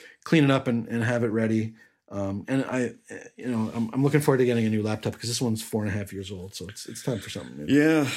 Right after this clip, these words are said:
Speaker 2: mine is not, is not that old, but it, I, I need more than eight gigs of ram, and it's, so I've been waiting. Um, and I at least saw one pretty good review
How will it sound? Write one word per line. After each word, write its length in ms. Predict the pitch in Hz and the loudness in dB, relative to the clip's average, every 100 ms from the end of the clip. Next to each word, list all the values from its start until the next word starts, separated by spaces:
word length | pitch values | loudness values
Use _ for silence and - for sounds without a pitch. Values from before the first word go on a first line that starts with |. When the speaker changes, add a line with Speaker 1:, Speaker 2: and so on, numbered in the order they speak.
| - | -2
Speaker 2:
mine 300 | 135 175 170 | 0 2 4
is 220 | 123 107 | 2 2
not, 320 | 120 139 - - | 0 0 -2 0
is 200 | 110 107 | 0 2
not 200 | 123 127 | 0 0
that 180 | 120 104 | 2 2
old, 300 | 113 120 87 | 2 0 0
but 240 | 87 85 | 0 0
it, 120 | - - - - - - - - - | -4 -12 -18 -16 -14 -16 -18 -20 -6
I, 280 | 101 120 131 - - | 0 0 -2 -12 -4
I 140 | 101 | -2
need 460 | 117 104 110 117 92 | -2 -2 -2 -4 -2
more 220 | 98 98 | 0 0
than 160 | 90 85 | 0 -4
eight 160 | 90 | -6
gigs 240 | 76 85 80 | -4 -6 -6
of 60 | |
ram, 460 | 78 90 76 71 73 - | -6 -6 -8 -10 -16 -16
and 420 | 76 73 76 73 - | -14 -12 -12 -14 -12
it's, 360 | 78 - - - - | -12 -10 -10 -10 -6
so 160 | - 90 | -2 -2
I've 100 | 87 | -2
been 160 | 85 78 | -4 -2
waiting. 540 | 98 151 85 80 85 _ _ _ | -2 -2 -4 -8 -10 _ _ _
Um, 480 | 73 78 80 80 82 - | -10 -8 -8 -8 -10 -8
and 400 | 92 90 90 90 | -6 -4 -6 -4
I 120 | 123 | -2
at 80 | 139 | -2
least 220 | 185 190 | -2 -4
saw 200 | - 151 | -2 0
one 360 | 117 113 123 113 | 0 0 -2 -4
pretty 240 | - 92 | -4 -6
good 180 | 80 80 | -4 -4
review 500 | 78 76 76 78 78 | -6 -6 -6 -6 -8